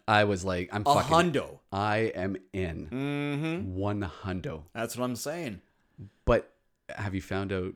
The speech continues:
Speaker 1: more about this cloth? Is this where we're leading? Or
Speaker 2: No.
Speaker 1: is it, you just, your, your whole point
Speaker 2: No,
Speaker 1: to
Speaker 2: that
Speaker 1: this is that you've accepted this cloth,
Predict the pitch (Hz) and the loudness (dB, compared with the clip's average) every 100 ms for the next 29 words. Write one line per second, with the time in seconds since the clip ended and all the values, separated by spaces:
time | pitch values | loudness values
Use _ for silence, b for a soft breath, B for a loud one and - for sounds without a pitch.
0 | - 101 95 95 87 87 82 - 95 180 | -10 -6 -2 -2 -2 -6 -8 -6 -4 -4
1 | 233 98 98 - 95 92 92 104 170 190 | -6 -10 -8 -4 -4 -4 -4 -6 -6 -6
2 | - 92 92 90 190 427 101 95 101 101 | -6 -6 -4 -2 0 0 -2 -2 -2 -2
3 | 98 120 110 120 - b b - 135 135 | 0 0 2 0 0 b b 0 4 6
4 | 139 135 123 139 120 160 156 226 190 226 | 8 8 8 6 6 8 12 12 12 12
5 | - - b - 117 123 120 123 110 - | 10 -2 b 0 4 6 8 6 4 2
6 | 113 107 - 113 117 113 - 113 104 | -2 0 2 2 2 0 2 4 4